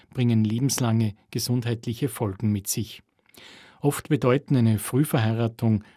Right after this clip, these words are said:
das Ende für die schulische Ausbildung eines Mädchens und für ihre Zukunft. Und ein Mädchen ist den Gefahren von Missbrauch und Ausbeutung noch viel stärker ausgesetzt. Weil Ruths Familie auf Vieh angewiesen war,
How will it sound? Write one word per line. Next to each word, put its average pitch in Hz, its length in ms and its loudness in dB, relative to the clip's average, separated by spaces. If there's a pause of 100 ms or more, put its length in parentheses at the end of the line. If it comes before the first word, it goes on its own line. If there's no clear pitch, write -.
das - 300 -4
Ende 113 340 2
für 113 160 -6
die 104 120 -6
schulische 120 520 -4
Ausbildung 123 520 -2
eines 117 260 0
Mädchens 117 500 -2 (300)
und 113 160 -4
für - 140 -2
ihre 120 180 -2
Zukunft. - 680 -8 (840)
Und 135 420 0
ein 123 240 0
Mädchen 110 460 -2
ist - 180 -6
den 107 140 -2
Gefahren 113 440 -2
von 113 220 0
Missbrauch 113 560 -2 (280)
und 143 200 -2
Ausbeutung 110 840 -2 (120)
noch 120 260 0
viel 101 240 -6
stärker 101 500 -6
ausgesetzt. - 720 -4 (840)
Weil 123 260 0
Ruths 165 300 -4
Familie 156 500 4
auf 127 120 0
Vieh 156 260 0
angewiesen 151 560 0
war, 131 220 0